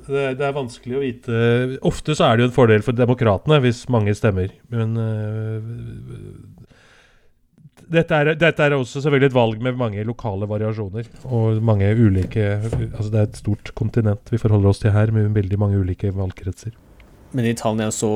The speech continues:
Speaker 2: jeg så noen tall fra Georgia, og da var det jo som vanlig, eh, at, eh, omtrent halvparten av, eh, de som har stemt nå er over seksti, og så når man ser på unge da, som folk i slutten av tenårene eller tjueårene,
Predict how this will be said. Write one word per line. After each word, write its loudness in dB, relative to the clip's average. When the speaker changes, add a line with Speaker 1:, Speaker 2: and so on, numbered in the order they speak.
Speaker 2:
jeg 0
så -4
noen -6
tall -2
fra -4
Georgia, -2
og -4
da 2
var -2
det -2
jo -4
som -2
vanlig, 0
eh, -4
at, -12
eh, -2
omtrent -8
halvparten -8
av, -4
eh, -8
de -4
som -6
har -6
stemt -8
nå -4
er -2
over -6
seksti, -4
og -8
så -4
når -4
man -8
ser -6
på -8
unge -4
da, -2
som -10
folk -10
i -6
slutten -6
av -6
tenårene -6
eller -6
tjueårene, -6